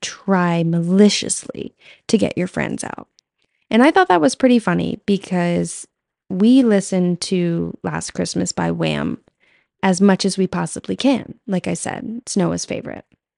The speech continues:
So my question for you today is, what song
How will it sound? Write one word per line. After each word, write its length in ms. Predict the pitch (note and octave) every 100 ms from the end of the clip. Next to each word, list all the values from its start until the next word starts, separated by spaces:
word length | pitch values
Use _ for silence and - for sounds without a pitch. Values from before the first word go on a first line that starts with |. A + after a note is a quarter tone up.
| _ _ _ _
So 320 | - G#3 F#3
my 280 | F3+ F#3 E4
question 500 | E4+ A3 G3+ - F#3
for 140 | - E3+
you 420 | F3+ A3+ C#4+ C#4
today 480 | - E3+ - - - _ - - _ _
is, 420 | G3+ F#3+ F#3 F3+ - -
what 500 | F#3 F#3 A3+ D#4+ -
song 680 | - - G3+ E3 E3 -